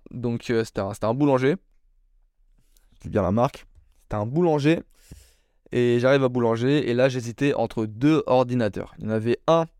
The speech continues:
qui était en fait, les deux ont... il y en avait un qui était un poil plus puissant et qui était deux cents balles plus cher que l'autre que je... que je regardais. Celui qui était un peu plus puissant, il était moins ergonomique.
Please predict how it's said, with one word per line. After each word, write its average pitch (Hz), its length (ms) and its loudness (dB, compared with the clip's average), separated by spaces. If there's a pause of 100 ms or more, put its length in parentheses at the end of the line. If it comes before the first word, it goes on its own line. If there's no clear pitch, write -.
(140)
qui 110 160 -6
était 104 340 -8 (180)
en 117 80 -12
fait, 165 160 2
les 139 140 2
deux 151 200 2
ont... 110 580 -4
il 104 60 -8
y - 20 -4
en 117 60 -2
avait 127 100 2
un 160 60 0
qui 131 100 -6
était 120 100 -4
un 101 140 -2
poil 202 240 -2
plus 190 140 -10
puissant 170 340 -4
et 170 40 -6
qui - 120 -18
était - 160 -8
deux 139 160 0
cents 160 160 -4
balles 147 180 0
plus - 160 -6
cher 143 240 -2
que - 100 -6
l'autre 131 280 -2
que 120 100 -2
je... 113 100 0
que - 280 -4
je 113 60 -2
regardais. 110 340 -2 (440)
Celui 180 260 -2
qui 185 120 -4
était 175 140 0
un 160 80 4
peu 151 120 -2
plus 143 140 -8
puissant, 165 320 0
il 117 100 -4
était 110 180 -6
moins 143 180 2
ergonomique. 131 540 -4